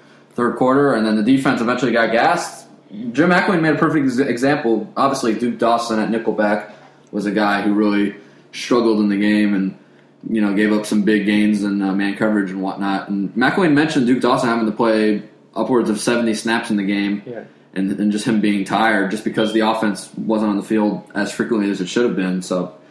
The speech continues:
Speaker 1: I think that really applies to a lot of the members on the defense. A lot of the guys were really tired out there. It's
Speaker 2: Yeah.
Speaker 1: just, it's just what it comes down to.
Speaker 2: I think you can put a good portion of the blame on being gassed,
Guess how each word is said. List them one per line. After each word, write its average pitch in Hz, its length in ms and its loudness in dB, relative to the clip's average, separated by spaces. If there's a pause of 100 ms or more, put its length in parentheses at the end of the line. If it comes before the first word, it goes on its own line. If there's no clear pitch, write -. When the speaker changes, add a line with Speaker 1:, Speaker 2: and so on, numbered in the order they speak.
(160)
Speaker 1:
I 143 120 0
think 262 120 4
that 208 80 2
really 160 200 4
applies - 300 2
to 131 40 0
a - 20 4
lot 123 200 4
of 143 60 0
the 120 40 0
members 110 240 0
on 107 160 0
the 107 100 2
defense. 107 200 -2
A 117 40 0
lot 175 140 2
of 208 60 4
the 165 60 2
guys 160 180 2
were 113 60 -2
really 135 180 2
tired 175 400 2
out 95 160 -4
there. 104 260 2
It's 131 140 0
Speaker 2:
Yeah. 127 140 2
Speaker 1:
just, 107 120 0
it's 107 120 -4
just - 160 -16
what 110 120 0
it 107 40 -4
comes 95 160 -6
down 101 180 -4
to. 135 60 2
Speaker 2:
I 151 60 4
think 240 160 4
you 254 80 2
can 208 260 2
put 175 300 4
a 139 80 2
good 143 280 0
portion 147 320 2
of 131 80 2
the 120 40 0
blame 131 640 2
on 117 320 2
being 131 260 4
gassed, 123 540 2